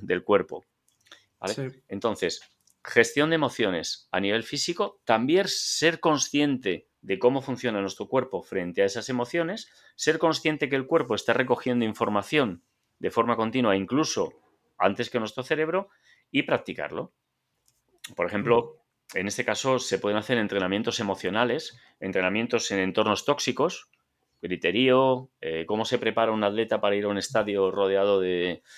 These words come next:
Speaker 1: de, de cien mil personas, eh, que están en contra tuya.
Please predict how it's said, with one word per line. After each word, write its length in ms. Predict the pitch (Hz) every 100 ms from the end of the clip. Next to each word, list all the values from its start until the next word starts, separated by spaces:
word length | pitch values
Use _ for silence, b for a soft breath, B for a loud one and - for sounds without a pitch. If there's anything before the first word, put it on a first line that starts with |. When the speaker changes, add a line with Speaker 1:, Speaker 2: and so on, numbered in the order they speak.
| B B B
Speaker 1:
de, 680 | 85 87 82 80 78 73 -
de 200 | 80 78
cien 220 | 92 90
mil 120 | 95
personas, 760 | 92 87 98 92 87 85 - -
eh, 320 | - 85 80 -
que 60 |
están 180 | 90 98
en 60 | 98
contra 260 | 101 98 92
tuya. 360 | 156 117 71